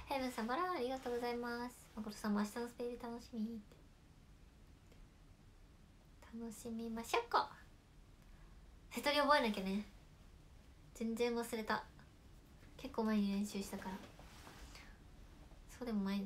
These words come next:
そんな前でもないかったっけ。よっちゃん、花束、しげちゃん、だるま、ありがとうございます。<laughs>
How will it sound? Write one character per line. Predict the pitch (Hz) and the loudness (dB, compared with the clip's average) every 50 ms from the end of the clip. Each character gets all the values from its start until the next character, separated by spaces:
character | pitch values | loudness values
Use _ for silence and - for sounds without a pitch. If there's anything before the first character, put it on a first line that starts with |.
| - - - | -2 -6 -10
そ | - - - 240 240 | -12 -6 -4 -2 -2
ん | 240 240 247 240 | -2 -2 -2 -2
な | 247 | -2
前 | 247 247 240 233 | -2 -2 -2 -2
で | 214 | -2
も | 202 196 | -2 -2
な | 190 190 190 | -2 -4 -4
い | 190 | -6
か | - - | -8 -10
っ | |
た | - - | -14 -16
っ | - - | -18 -16
け。 | - - - - - - - - - - - - - - - - | -16 -16 -16 -16 -18 -18 -18 -18 -18 -18 -18 -18 -16 -10 -6 -4
よ | 262 | -4
っ | 262 | -4
ち | - - | -4 -6
ゃ | - | -6
ん、 | - - - - - - - - - - - | -6 -8 -12 -16 -18 -18 -18 -18 -18 -12 -6
花 | - 269 | -6 -4
束、 | 277 - 262 240 208 196 196 208 214 - - - - - | -2 -2 0 2 2 2 0 0 -4 -8 -12 -14 -12 -8
し | 226 | -8
げ | 208 | -6
ち | - 208 | -4 -2
ゃ | |
ん、 | 202 202 | -2 0
だ | 214 | 0
る | 226 254 | 0 2
ま、 | 277 285 - | 2 2 2
あ | - 202 | 2 2
り | 214 | 2
が | 233 | 2
と | 240 240 | 2 0
う | 226 | -2
ご | 220 | -2
ざ | 226 226 | 0 -2
い | 226 | 0
ま | 226 226 226 226 226 | 0 -2 -2 -2 -4
す。 | - - - - - - - - - - - - - - - - - - - - - - - - - - - - - - - - - - - - - - - - - - - - - - - - - - | -6 -10 -16 -18 -20 -20 -20 -20 -20 -20 -20 -20 -20 -20 -20 -20 -20 -20 -20 -20 -20 -20 -20 -20 -20 -20 -20 -20 -20 -20 -20 -20 -20 -20 -20 -20 -20 -20 -20 -20 -20 -20 -20 -20 -20 -18 -18 -16 -12 -10
<laughs> | 202 - - 220 208 - 220 208 | -8 -4 -2 -2 0 0 -2 -2